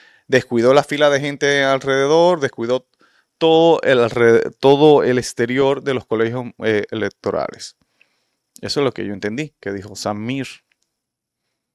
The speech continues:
Todo para justificar el hecho de que esté allí comandando la policía militar, Jiménez Otaño,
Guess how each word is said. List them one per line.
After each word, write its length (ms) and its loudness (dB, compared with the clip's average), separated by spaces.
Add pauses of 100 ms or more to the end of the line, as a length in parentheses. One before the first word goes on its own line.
(960)
Todo 280 2
para 200 4
justificar 720 -2
el 120 2
hecho 280 -2
de 140 -4
que 300 -8 (880)
esté 640 -8
allí 600 -6 (880)
comandando 960 -2 (420)
la 140 0
policía 400 -6
militar, 580 -2
Jiménez 680 -10 (240)
Otaño, 640 -2